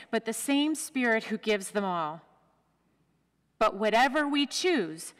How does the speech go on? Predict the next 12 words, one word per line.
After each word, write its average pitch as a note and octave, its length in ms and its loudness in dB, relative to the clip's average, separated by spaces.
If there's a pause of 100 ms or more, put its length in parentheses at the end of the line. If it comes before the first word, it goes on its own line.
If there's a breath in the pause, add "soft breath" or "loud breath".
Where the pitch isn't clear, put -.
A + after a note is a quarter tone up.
(560 soft breath)
it G3+ 180 0
comes C4+ 580 2
out F#3+ 180 0
of E3+ 100 -4
a F3+ 60 -2
genuinely A3 760 0
loving F3 440 0
center. D3+ 540 -10 (2750 soft breath)
Today's C#4+ 540 2
reading G#3+ 440 0
from G#3 220 0
Deuteronomy G#3 720 2